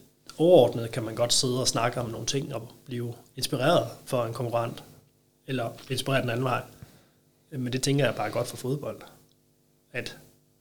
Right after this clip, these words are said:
alle bliver, bliver lidt dygtige også, og skærper hinanden. Øhm, så det er, så det kan godt være en hjælp. Øhm,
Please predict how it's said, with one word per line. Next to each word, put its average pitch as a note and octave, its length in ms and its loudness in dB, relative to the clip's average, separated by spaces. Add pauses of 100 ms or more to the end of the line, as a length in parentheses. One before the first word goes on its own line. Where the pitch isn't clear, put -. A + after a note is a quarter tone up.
(240)
alle C3+ 220 2
bliver, A#2+ 280 -2 (280)
bliver B2 140 -6
lidt B2 140 -6
dygtige C#3 340 -2
også, B2+ 140 -4
og B2 60 -4
skærper C3 340 0
hinanden. B2+ 420 -4 (840)
Øhm, C3+ 80 -20 (320)
så A#2+ 100 -12
det B2+ 200 -4
er, A2 280 -4 (680)
så B2 80 -14
det C3+ 100 -2
kan C3+ 80 -4
godt C#3 160 8
være B2+ 100 0
en B2+ 60 -2
hjælp. C3+ 240 -2 (360)
Øhm, A2+ 480 -8